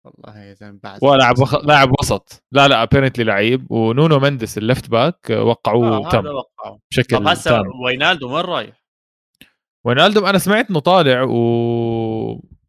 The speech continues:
Speaker 2: هات نشوف لك إيش الآخر أخبار.
Speaker 1: أنا
Speaker 2: والله
Speaker 1: حاسه
Speaker 2: ما أنا
Speaker 1: رايح
Speaker 2: محقق
Speaker 1: على
Speaker 2: إذا في
Speaker 1: الريال.
Speaker 2: عر-،
Speaker 1: والله شكله
Speaker 2: يمكن،
Speaker 1: رايح
Speaker 2: آه،
Speaker 1: على
Speaker 2: يمكن
Speaker 1: الريال.
Speaker 2: على روما. أول شيء، آه، يمكن على روما.
Speaker 1: يما يا قلبي.
Speaker 2: إعارة
Speaker 1: روما.
Speaker 2: مع، آه، ثمانية مليون، آه، السنة الجاي. حلوة صراحة.
Speaker 1: اسمع،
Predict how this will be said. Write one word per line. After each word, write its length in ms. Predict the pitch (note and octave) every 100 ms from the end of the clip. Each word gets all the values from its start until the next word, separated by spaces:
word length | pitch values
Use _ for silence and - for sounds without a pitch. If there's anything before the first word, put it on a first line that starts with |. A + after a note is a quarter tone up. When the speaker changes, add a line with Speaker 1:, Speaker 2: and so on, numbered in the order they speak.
| -
Speaker 2:
هات 220 | C#3 B2+ A2
نشوف 300 | G2+ - A2+
لك 160 | G#2+
إيش 180 | G#2+ -
الآخر 320 | - G#2+ A2
أخبار. 280 | - - A2
Speaker 1:
أنا 120 | F3+
Speaker 2:
والله 120 | C#3
Speaker 1:
حاسه 200 | D#3+ C#3
Speaker 2:
ما 80 | B2+
أنا 80 | A#2
Speaker 1:
رايح 220 | C#3 C#3
Speaker 2:
محقق 40 | A2+
Speaker 1:
على 100 | A#2
Speaker 2:
إذا 20 |
في 240 | A#2+ A#2+
Speaker 1:
الريال. 160 | A#2+ A2+ - A2
Speaker 2:
عر-، 280 | B2+ D3+
Speaker 1:
والله 480 | A#2+ B2+ D3 C3+ B2+
شكله 140 | B2 D3+
Speaker 2:
يمكن، 200 | D3 C3+
Speaker 1:
رايح 100 | C3
Speaker 2:
آه، 40 |
Speaker 1:
على 120 | C3
Speaker 2:
يمكن 180 | C#3+ C#3+
Speaker 1:
الريال. 140 | C#3+ A#2+
Speaker 2:
على 40 |
روما. 360 | B2 A#2 G#2 B2+
أول 240 | D3+ C#3+
شيء، 200 | - A#2+
آه، 180 | A#2 A2+
يمكن 280 | B2 A#2+ A#2+
على 240 | G#2 G#2+
روما. 360 | G#2+ G#2 F#2+ G2 _ _ _ _ _
Speaker 1:
يما 260 | C3 C#3+ B2+
يا 80 | A2+
قلبي. 580 | A2+ G#2+ G#2 G#2 - _ _ _ _ - C3
Speaker 2:
إعارة 460 | D#3+ G#3 G3+ A#3
Speaker 1:
روما. 120 | A#3
Speaker 2:
مع، 540 | D#3 D3 C3+ C3 C3 C3+
آه، 460 | C3+ C3+ C3+ C3
ثمانية 320 | B2+ D3+ D#3+ D3+
مليون، 500 | C3+ C#3 C3+ B2 A#2
آه، 500 | A2+ A2 G#2+ G#2+ G#2
السنة 300 | A2 C3 A#2+
الجاي. 380 | G#2 A2+ G2 F#2+ _
حلوة 280 | - F#3 C#3
صراحة. 480 | G#2 G2+ G2 G2+ - _ _ _ _ _ _ _
Speaker 1:
اسمع، 340 | - C#3+ C3+